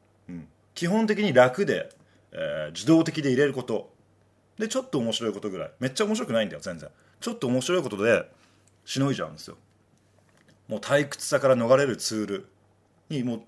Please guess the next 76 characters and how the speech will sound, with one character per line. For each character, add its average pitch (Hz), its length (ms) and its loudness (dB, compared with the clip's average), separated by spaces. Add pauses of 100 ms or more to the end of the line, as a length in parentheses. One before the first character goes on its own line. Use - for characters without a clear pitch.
ポ 190 120 0
イ - 40 2
ポ - 60 -6
イ - 40 -4
ポ 190 100 2
イ 208 40 4
ポ 120 140 -2
イ 80 40 -8
手 117 120 -10
を 98 60 -2
出 87 100 -2
し - 80 -10
て、 - 100 -12
YouTube 131 500 -4
と 85 80 -14
か 90 100 -14
ね、 131 120 -14 (480)
う 95 60 -14
ん、 90 120 -12
イ 123 120 -2
ン 117 80 0
ス - 80 -6
タ 107 120 2
と 101 120 -12
か、 - 180 -16 (420)
も 117 60 -10
う - 20 -8
ス - 160 -4
マ 151 100 6
ホ 143 140 2
と 131 80 -10
か 92 100 0
や 113 140 2
ば 180 160 8
い 110 80 0
ん - 20 -8
で 78 100 -12
す。 - 200 -20 (180)
う 87 60 -12
ん。 78 140 -12 (500)
そ - 180 -6
れ 208 80 2
で 202 260 -2 (500)
潰 127 220 -2
し - 120 -4
ち 127 80 -4
ゃ - 20 -4
う 107 80 -6
ん 90 40 -8
で 76 80 -12
す - 100 -16
よ。 - 80 -18 (680)
本 247 240 8
来 156 100 12
僕 113 260 0
ら 135 80 6
は 101 140 6
退 233 380 2
屈 - 280 -8
だ 208 140 10
か 165 140 8
ら 156 320 2 (500)
う 143 80 0
ず 165 220 4
う 117 80 4
ず 69 120 -6
す 98 140 -8
る 120 80 0
わ 135 100 6
け 113 100 -4
で 65 100 -10
す - 100 -12
よ。 - 120 -16 (800)
う - 40 -12
ん。 80 120 -12 (200)
で、 135 220 6